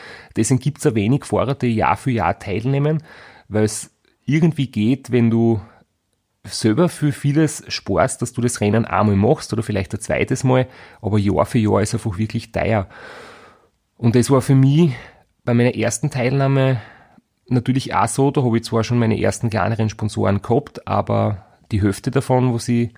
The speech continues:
investieren und müssen, war quasi mein Erspartes, um das ich halt jahrelang vorher gearbeitet und, und angespart hab. Und trotzdem ist dann das Hauptproblem noch gewesen, dass ich zweitausendneun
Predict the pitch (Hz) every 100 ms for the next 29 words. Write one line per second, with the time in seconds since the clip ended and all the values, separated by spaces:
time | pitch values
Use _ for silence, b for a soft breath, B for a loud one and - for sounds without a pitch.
0 | b b b - 117 117 - 123 123 117
1 | 123 113 110 107 117 113 - 107 - 87
2 | 101 139 131 117 104 117 113 110 101 95
3 | 113 113 107 - 107 110 B B B B
4 | B _ 104 98 120 131 127 113 - -
5 | 104 107 107 - - - 107 - 135 131
6 | 143 - B B B B B _ _ _
7 | _ _ _ _ _ _ _ _ _ _
8 | _ 120 - 110 101 - 143 135 B B
9 | - 117 - 117 113 110 101 - 110 98
10 | - 143 127 123 123 117 113 123 123 -
11 | - 107 - - - 107 107 110 98 110
12 | 127